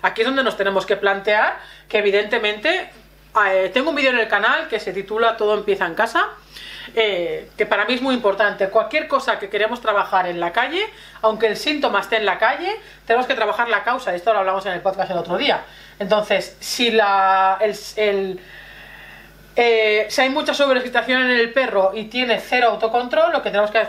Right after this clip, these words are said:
trabajar es autocontrol, empezando siempre en casa, que es donde no hay estímulos. Si no podemos conseguir que el perro salga tranquilo en casa, difícilmente vamos a poder conseguir que tenga autocontrol durante el paseo, porque en el paseo hay más estímulos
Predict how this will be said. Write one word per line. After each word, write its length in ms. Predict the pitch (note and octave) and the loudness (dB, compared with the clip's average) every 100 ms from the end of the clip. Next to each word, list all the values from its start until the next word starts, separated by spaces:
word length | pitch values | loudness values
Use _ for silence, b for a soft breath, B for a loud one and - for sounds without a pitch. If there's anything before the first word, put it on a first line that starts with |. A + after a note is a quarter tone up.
| - | -2
trabajar 420 | G#3+ - - B3+ | 0 0 0 -2
es 80 | C4+ | -2
autocontrol, 560 | G3+ F#3+ F3+ F3 D#4 E4 | -4 -4 -4 0 0 0
empezando 400 | G#3+ F#3 A3 A#3+ | -4 0 0 -2
siempre 360 | A#3+ A3+ A3 | -6 -4 -2
en 120 | G3 F3 | -2 0
casa, 420 | A#3+ B3 E4 F4+ B B | -2 0 -2 -4 B B
que 80 | - | -2
es 60 | A#3 | 0
donde 200 | A#3+ G3+ | 0 0
no 80 | G3+ | 2
hay 160 | G#3 | 2
estímulos. 640 | F#3 - G3+ F3 D3+ D3+ - B B B B | 0 -2 -4 -2 -6 -8 -14 B B B B
Si 300 | - C4 A#3+ | -2 0 0
no 380 | A#3+ D4 E4+ | 2 2 2
podemos 680 | E4+ D4 C4 A#3 G3 E3+ - | 4 2 2 0 0 -2 -2
conseguir 680 | - G#3+ A3+ G#3 A#3+ A3+ - | -2 0 0 0 0 0 0
que 60 | |
el 120 | G#3 | -2
perro 280 | G3+ A#3 A#3 | 0 0 0
salga 420 | A3 A#3+ G3 F3+ | 0 0 0 0
tranquilo 480 | F#3 F#3+ F#3 B3+ A3 | 0 0 0 0 0
en 80 | F3+ | 0
casa, 380 | A3+ B3+ - G4 B B B | 0 0 0 -2 B B B
difícilmente 720 | A3 A#3 C4+ D4 B3+ B3 B3+ | -2 0 0 0 0 0 2
vamos 240 | C4+ A#3+ B3+ | 2 2 0
a 100 | B3 | 0
poder 240 | G#3 A3+ | 2 2
conseguir 520 | A3+ A3+ A3 G3 D4 | 2 -2 -2 -2 -2
que 80 | A3+ | -2
tenga 220 | F#3+ A3 | -2 0
autocontrol 580 | A#3 F#3+ F#3 F3 A3+ C#4 | 0 0 0 0 0 2
durante 320 | A3+ F3+ E3 | 2 0 -2
el 80 | D3+ | -6
paseo, 400 | - - A#3+ F3+ - B B B B | -6 -2 0 0 -4 B B B B
porque 300 | - G3 G#3+ | 0 0 2
en 100 | F#3 | 0
el 80 | F3+ | 2
paseo 380 | F#3+ G3 C4 A#3+ | 0 0 2 2
hay 120 | F3+ | 2
más 220 | F3 G3 A#3 | 0 0 0
estímulos 580 | A3+ D4+ D#4 F4 F#4+ | -2 -2 0 2 2